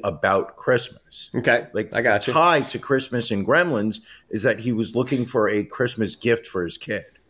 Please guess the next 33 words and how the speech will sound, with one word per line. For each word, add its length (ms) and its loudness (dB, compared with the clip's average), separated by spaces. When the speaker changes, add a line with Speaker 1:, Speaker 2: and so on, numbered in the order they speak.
Speaker 2:
See, 160 4
and 100 6
I 100 6
will, 360 4
I 120 4
will, 400 4
I 80 4
will 200 4
agree 480 4
with 220 2
you 180 4
on 160 4
that. 180 2
Like, 180 2
Gremlins 480 2
takes 280 0
place 520 0
at 120 -4
Christmas. 600 -8
Now, 300 4
Speaker 1:
Mm-hmm. 240 -2
Speaker 2:
where 260 4
I, 160 4
where 200 4
I 80 4
disagree 600 2
with 160 2
you 100 4
on 140 2
the 80 -4
Die 300 4
Hard 320 -2
part 320 0